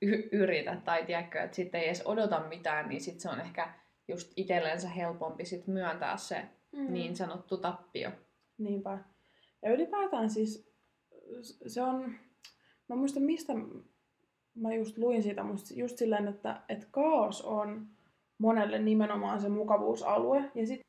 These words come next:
Speaker 2: ja sit me ihan, niinku, tiedostamatta, ja se meidän alitajunta, niinku,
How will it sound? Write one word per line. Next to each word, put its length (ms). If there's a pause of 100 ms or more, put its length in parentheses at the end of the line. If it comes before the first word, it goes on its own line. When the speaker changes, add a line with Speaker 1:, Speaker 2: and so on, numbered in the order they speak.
Speaker 2:
ja 100
sit 220
me 120
ihan, 220
niinku, 200
tiedostamatta, 880
ja 80
se 60
meidän 240
alitajunta, 520
niinku, 340